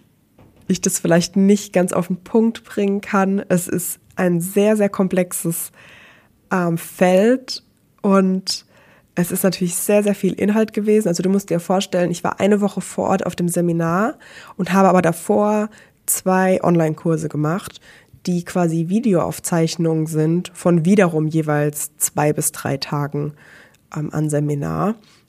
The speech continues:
Und du kannst dir vorstellen, wie viele Stunden das sind. Also es ist wirklich sehr, sehr umfassend und sehr viel, sehr viel Inhalt. Und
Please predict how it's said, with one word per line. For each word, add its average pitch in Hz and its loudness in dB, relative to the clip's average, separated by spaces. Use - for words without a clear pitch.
Und 160 0
du 156 -6
kannst 151 -2
dir 151 0
vorstellen, 160 0
wie 156 -6
viele 147 -6
Stunden 180 2
das 175 -2
sind. 170 2
Also 165 -2
es 156 -2
ist 160 -4
wirklich 165 -2
sehr, 160 4
sehr 160 -4
umfassend 160 -6
und 147 -2
sehr 175 0
viel, 160 0
sehr 165 -2
viel 160 -2
Inhalt. 175 2
Und 165 2